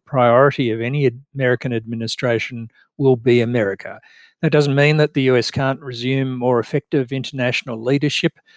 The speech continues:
but that the first priority is going to be on the home front in all its political, economic and social dimensions. And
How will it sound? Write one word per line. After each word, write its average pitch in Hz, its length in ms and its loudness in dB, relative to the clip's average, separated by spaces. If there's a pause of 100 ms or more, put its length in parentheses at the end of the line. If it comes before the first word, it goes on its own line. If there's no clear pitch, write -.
(320)
but 135 180 4
that 127 160 -4
the 123 80 -8
first - 460 2
priority 120 520 2
is 120 140 -10
going 127 220 -4
to - 80 -12
be 127 220 -4
on 135 220 -8
the 113 80 -8
home 143 440 -2
front 143 440 -2 (120)
in 131 120 -10
all 143 360 6
its - 400 -6
political, 127 520 -4 (360)
economic 123 460 2 (180)
and 120 280 -4
social 120 640 0 (140)
dimensions. 110 800 -4
And 143 320 -2